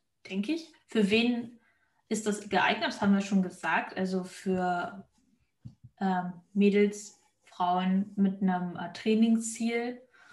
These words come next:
ähm, die da auch wirklich was rausholen wollen. Also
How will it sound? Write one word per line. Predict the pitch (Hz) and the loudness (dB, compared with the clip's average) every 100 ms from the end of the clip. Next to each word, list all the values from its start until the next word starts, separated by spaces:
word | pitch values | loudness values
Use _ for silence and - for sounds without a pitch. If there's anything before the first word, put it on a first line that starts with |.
| - _ - | -20 _ -8
ähm, | 196 180 180 175 - - | -2 -2 -2 -6 -10 0
die | 196 190 | 2 4
da | 190 - | 4 2
auch | - | 0
wirklich | 196 - | -2 0
was | 190 190 - | -4 -4 2
rausholen | 180 214 247 - 254 254 233 | 4 4 2 -4 -2 0 0
wollen. | 226 233 220 | 2 2 2
Also | 196 180 175 185 | -2 -2 -6 -8